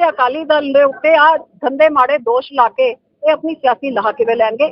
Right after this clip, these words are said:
ਆਹੀ ਕਾਰਨ ਹੈ ਕਿ ਪਿਛਲੇ ਸੱਤ ਸਾਲਾਂ 'ਚ ਜਿੰਨੀ ਬੇਅਦਬੀਆਂ ਗਈਆਂ, ਅੱਜ ਤੱਕ ਕੋਈ ਦੋਸ਼ੀ ਨਾ ਫੜਿਆ ਗਿਆ। ਤੇ ਅੱਜ ਵੀ ਜੇ ਬੇਅਦਬੀ ਹੋਈ ਹੈ, ਮੈਂ ਉਹ ਸਰਕਾਰੀ ਬਾਬਿਆਂ ਨੂੰ, ਉਹ ਜਿਹੜੇ ਧਰਨੇ ਲਾਉਂਦੇ ਸੀ, ਉਹਨਾਂ ਨੂੰ ਮੈਂ ਕਹਿੰਦੀ ਅੱਜ ਉਹ ਕਿੱਥੇ ਨੇ, ਅੱਜ ਉਹਨਾਂ ਦੇ ਮੂੰਹ ਕਿਉਂ ਬੰਦ ਨੇ?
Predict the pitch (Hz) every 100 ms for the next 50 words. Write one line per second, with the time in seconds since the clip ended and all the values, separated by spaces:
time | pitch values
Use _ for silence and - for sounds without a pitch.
0 | - 233 359 349 330 294 302 370 - _
1 | _ _ _ 285 294 202 269 311 359 359
2 | 262 269 - 285 302 339 247 240 294 415
3 | 311 302 262 302 294 269 277 - - 311
4 | 370 381 370 349 320 269 254 294 277 254
5 | 208 233 247 320 330 - 254 330 403 453
6 | 381 302 285 285 269 269 320 381 - _
7 | _ - 277 381 - - - 330 269 262
8 | 320 311 240 233 294 330 349 339 349 294
9 | - - 262 320 - 330 240 311 440 381
10 | 302 508 208 - - - - - 370 453
11 | 480 453 381 370 415 427 311 381 415 349
12 | 311 277 226 190 _ - 359 392 403 392
13 | 359 359 277 320 247 233 190